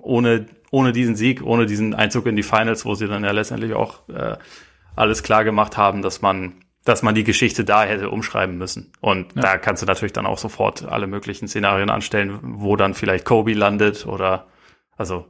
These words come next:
Speaker 1: ich hätte mir nicht vorstellen können, dass man zu dem Zeitpunkt dann schon wieder Shaq tradet, weil es war zu dem Zeitpunkt halt die dominanteste Figur der Liga, war auch, äh, war auch sein M V P Jahr. Und die Lakers waren zu dem Zeitpunkt auch das beste Regular Season Team, aber sie sind dann halt in der,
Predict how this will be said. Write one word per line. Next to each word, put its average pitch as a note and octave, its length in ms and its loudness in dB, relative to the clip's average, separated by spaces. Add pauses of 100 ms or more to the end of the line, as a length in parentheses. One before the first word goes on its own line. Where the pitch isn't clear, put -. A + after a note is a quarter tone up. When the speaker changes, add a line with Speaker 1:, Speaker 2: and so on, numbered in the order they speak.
Speaker 1:
ich - 80 -2
hätte A#2+ 120 4
mir A2 80 2
nicht A2+ 160 2
vorstellen A2+ 360 2
können, A2+ 160 2
dass G2 140 0
man G#2 120 0
zu - 100 -4
dem G2+ 160 2
Zeitpunkt G2+ 380 0
dann G2+ 100 0
schon G2 120 -4
wieder F#2+ 320 2 (340)
Shaq A2+ 260 0
tradet, A2+ 320 2
weil F#2+ 120 2
es F2+ 120 -6
war G#2+ 120 -2
zu - 100 -2
dem F#2+ 140 -4
Zeitpunkt G2+ 360 -2
halt G2 160 -2
die G2+ 80 -6
dominanteste G2+ 640 -4
Figur A2+ 320 2
der A2+ 140 4
Liga, A#2+ 460 0
war G#2+ 160 -8
auch, - 260 -16
äh, A2+ 240 -12 (680)
war G#2+ 100 4
auch G2+ 40 2
sein A2 120 -2
M G#2 140 0
V G#2 100 2
P C3+ 140 0
Jahr. A#2 400 2 (280)
Und G2+ 140 -2
die G2 60 2
Lakers G#2 280 2
waren B2 220 4
zu - 100 -8
dem G#2 120 -4
Zeitpunkt G#2+ 280 2
auch G2+ 80 -2
das - 80 -14
beste A#2 260 0
Regular G#2 300 2
Season G#2 240 0
Team, G2+ 220 -4
aber G2 160 -2
sie G2+ 80 -4
sind G#2 240 -4
dann G2 120 2
halt G2 180 2
in G#2+ 120 -4
der, F#2+ 280 2